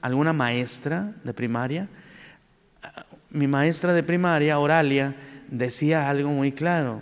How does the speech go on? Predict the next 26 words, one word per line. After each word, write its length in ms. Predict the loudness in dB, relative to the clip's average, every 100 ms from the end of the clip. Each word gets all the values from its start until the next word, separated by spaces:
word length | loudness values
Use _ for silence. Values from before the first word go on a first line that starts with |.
| -8
Por 80 | -8
aquí 160 | -8
está 240 | -8 -6 -4
la 160 | -4
maestra 400 | -6 -8 -6 -6
Gloria, 360 | -4 -2 -4 -6
que 100 | -8
también 260 | -6 -6
fue 100 | -4
mi 120 | -4 -4
maestra. 480 | -6 -8 -10 -14 -16 -20 -14 -6
Entonces, 260 | 0 2
la 140 | 2 0
cue-, 180 | -2
ella 240 | 0 2 2
no 80 | 0
se 120 | 0
acuerda, 360 | 4 4 4
pero 180 | 0 0
es 80 | 0
mi 120 | -2
maestra. 400 | -2 -4 -8 -14 -18 -20 -10
En 160 | -10
primaria, 480 | -8 -4 2 4 4
Benito 320 | 4 0 0
Juárez. 540 | 0 2 2 0 -6